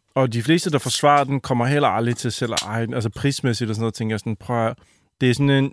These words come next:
det er lidt ligesom at, at skændes som en enhjørning eller sådan noget. Det, det er sjovt. Det, det er morsomt at lave fis med en enhjørning, for der er ingen af os, der kommer til at møde en.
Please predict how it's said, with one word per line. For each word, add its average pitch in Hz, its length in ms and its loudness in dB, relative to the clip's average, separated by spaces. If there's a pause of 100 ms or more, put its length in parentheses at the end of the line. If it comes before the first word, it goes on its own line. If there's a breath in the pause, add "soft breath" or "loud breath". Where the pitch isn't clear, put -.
det 143 60 4
er 135 40 4
lidt 185 140 2
ligesom 202 200 2
at, 139 320 6
at 127 60 -6
skændes 165 300 -2
som 143 160 0
en 127 140 -2
enhjørning 135 640 2
eller 113 200 -2
sådan 135 120 -2
noget. 127 140 0
Det, 123 200 -4
det 135 60 2
er 120 40 0
sjovt. - 540 0 (220)
Det, 143 120 2 (320)
det 143 100 0
er 139 260 0
morsomt 151 680 0 (120)
at 123 140 0 (180)
lave 120 260 0
fis 160 380 -6
med 127 100 0
en 120 60 -2
enhjørning, 127 400 0
for 127 80 -2
der 127 40 2
er 143 40 2
ingen 165 180 0
af 147 100 0
os, 139 100 -4
der 131 120 -4
kommer 120 220 -2
til 120 80 -2
at 143 40 2
møde 151 380 2
en. 113 160 -8